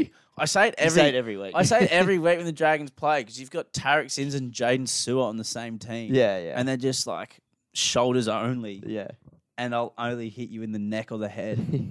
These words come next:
Speaker 1: <laughs> Yeah.
Speaker 2: It seems.
Speaker 1: Yeah.
Speaker 2: Like, the amount of players from the Dragons get sin-, we get sin bin the most out of any team.
Speaker 1: Mm.
Speaker 2: I reckon for sure.
Speaker 1: Yeah, I reckon so too.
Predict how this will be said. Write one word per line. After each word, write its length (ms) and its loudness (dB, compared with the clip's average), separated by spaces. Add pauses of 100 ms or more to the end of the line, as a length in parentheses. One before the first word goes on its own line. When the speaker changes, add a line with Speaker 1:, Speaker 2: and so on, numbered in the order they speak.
(140)
Speaker 1:
<laughs> 80 -
Yeah. 100 -8 (400)
Speaker 2:
It 140 -4 (260)
seems. 500 -8
Speaker 1:
Yeah. 200 -8 (320)
Speaker 2:
Like, 240 -4
the 80 -2
amount 380 0
of 120 -8
players 420 0
from 80 -10
the 80 -6
Dragons 440 -6
get 200 -12
sin-, 240 -6
we 180 2
get 180 2
sin 240 2
bin 160 4
the 60 2
most 380 0
out 100 0
of 80 -6
any 220 -4
team. 400 -10
Speaker 1:
Mm. 40 -20 (440)
Speaker 2:
I 80 -4
reckon 280 -4
for 380 -8
sure. 500 -6
Speaker 1:
Yeah, 300 -4
I 120 -2
reckon 260 -10
so 180 -16
too. 260 -12